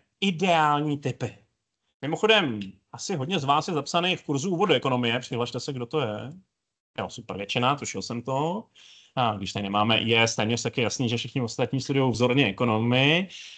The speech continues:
No a v ekonomii je takovej, eh, standardní, eh, ideální typ, aby jsme si na něm, eh, vypomohli s popisem, kterýmu říkáme homo economicus.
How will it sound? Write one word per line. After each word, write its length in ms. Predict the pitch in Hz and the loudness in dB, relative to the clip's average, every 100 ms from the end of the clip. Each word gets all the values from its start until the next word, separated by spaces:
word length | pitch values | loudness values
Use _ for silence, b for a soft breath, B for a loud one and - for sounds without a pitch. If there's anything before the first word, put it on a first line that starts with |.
| B 185 | B 4
No 100 | 214 | 6
a 120 | 202 | 6
v 120 | - | 4
ekonomii 420 | 160 220 220 220 214 | 2 4 4 4 4
je 80 | |
takovej, 400 | 175 190 196 175 - | 2 2 2 2 0
eh, 260 | 151 135 123 | 0 0 0
standardní, 880 | - 151 156 175 165 196 196 170 135 | 0 2 4 2 2 0 0 0 0
eh, 220 | 127 120 | -2 0
ideální 460 | 143 170 180 180 | 0 4 4 2
typ, 220 | - 175 170 | 0 0 0
aby 140 | 156 | 0
jsme 140 | 170 | -2
si 120 | 156 165 | -2 0
na 80 | |
něm, 280 | 160 165 147 | 2 2 4
eh, 180 | 131 117 | 4 4
vypomohli 560 | 123 123 160 160 170 165 | 0 0 0 2 2 2
s 60 | |
popisem, 680 | - 156 165 - 165 151 156 151 B | 0 0 0 2 4 4 4 -2 B
kterýmu 260 | - 147 151 | -2 0 0
říkáme 380 | 143 147 143 151 | 2 4 4 4
homo 280 | 127 143 127 | 0 0 0
economicus. 800 | 117 135 117 104 98 - - | 0 0 0 -2 -8 -12 -14